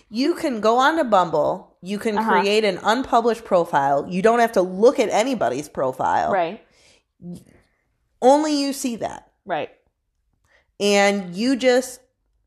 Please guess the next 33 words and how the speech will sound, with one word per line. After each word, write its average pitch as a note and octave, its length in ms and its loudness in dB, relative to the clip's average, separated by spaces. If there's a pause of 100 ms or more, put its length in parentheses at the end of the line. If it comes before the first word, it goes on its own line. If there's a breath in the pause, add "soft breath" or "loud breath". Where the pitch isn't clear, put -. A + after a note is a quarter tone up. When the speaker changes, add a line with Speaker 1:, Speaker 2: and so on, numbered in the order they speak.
(920)
Speaker 1:
look G3+ 340 2
at A3 220 6
it C4+ 220 4 (240)
for F#3 380 -2
several G3+ 360 2
days, G#3+ 520 -2
get F3 200 -4
used G#3+ 460 -4
to C4+ 100 -4
that, G3+ 380 2
that F#3 140 2
it's F3+ 180 -6
there, F#3+ 380 0
get F#3 200 -4
used G#3+ 320 -8
to B3 80 -6
the F#3 200 -2
whole F#3 240 0
having G3+ 400 0
a E3 40 -6
profile. D3 840 -2 (400 loud breath)
And F#3 200 -4
then G#3 220 2
when G3+ 140 -2
you G3 120 -2
feel G3 260 0
comfortable, A3 540 0
all G3+ 220 2
you A#3 140 -4
have G#3 140 -4
to G#3 80 -10
do B3 260 -2
is E3+ 440 0